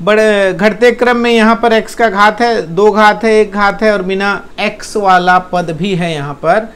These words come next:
तो इस तरह से जो होता है समीकरण, इसको हम लोग वर्ग समीकरण बोलेंगे। तो यह वर्ग समीकरण है, इसका आंसर क्या हो जाएगा? वर्ग समीकरण है।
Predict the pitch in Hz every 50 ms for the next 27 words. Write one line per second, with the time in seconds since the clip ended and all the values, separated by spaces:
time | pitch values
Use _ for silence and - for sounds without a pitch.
0 | - - - - - 185 190 220 233 226 226 - 233 214 214 202 185 - 202 202
1 | 214 226 233 196 190 214 208 196 175 170 160 180 170 - - 202 202 190 175 170
2 | 170 170 175 202 226 247 233 233 - - - - - - - - - - 196 190
3 | 190 190 185 180 - 190 185 185 190 208 220 233 214 220 - 190 180 - - 202
4 | 202 196 196 190 185 190 208 226 220 202 190 180 196 208 208 202 208 196 196 -
5 | 190 175 170 156 170 165 165 160 160 160 160 160 165 175 196 220 233 220 220 214
6 | 208 214 214 214 185 185 190 196 196 196 196 185 185 - 185 180 170 170 156 180
7 | 175 185 190 180 170 180 185 175 151 123 95 147 147 - - 180 180 180 180 175
8 | - 202 190 180 202 196 196 196 190 190 180 175 170 175 190 214 240 294 302 -
9 | - - - - - - - 175 185 190 175 175 165 - 175 160 151 147 139 -
10 | 175 185 185 175 143 143 131 110 -